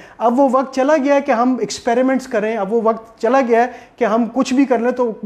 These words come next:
आ, एज हमारा बहुत सारी चीज़ों को कवर करेगी। अब वो वक्त नहीं रह गया हुआ। So we need to be careful in what kind of approach we take on, because अगर कोई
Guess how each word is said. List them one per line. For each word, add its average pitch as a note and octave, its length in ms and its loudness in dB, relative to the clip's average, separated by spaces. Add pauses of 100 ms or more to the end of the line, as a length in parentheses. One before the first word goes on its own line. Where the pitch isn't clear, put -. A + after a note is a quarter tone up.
(100)
आ, G3+ 360 -2
एज A3 240 2
हमारा G#3 460 2 (260)
बहुत G#3 200 -2
सारी B3 160 0
चीज़ों A3+ 260 -6
को A3+ 100 -6
कवर G#3+ 240 0
करेगी। A3+ 360 2
अब A3 200 0
वो A#3+ 120 0
वक्त G#3+ 260 0
नहीं B3 160 0
रह G#3 160 2
गया F3 140 -2
हुआ। D3+ 280 -8 (220)
So G3 120 0
we G3+ 180 4
need D#4 220 2
to D4+ 60 0
be C4+ 140 0 (160)
careful C4+ 460 -2 (320)
in A#3 200 -4
what A#3+ 280 -2
kind A#3 240 0
of A3 180 -2
approach A#3+ 360 -2
we A#3 120 0
take A#3 300 2
on, A3+ 180 -2
because G#3+ 320 0
अगर G3+ 200 0
कोई A#3+ 320 -2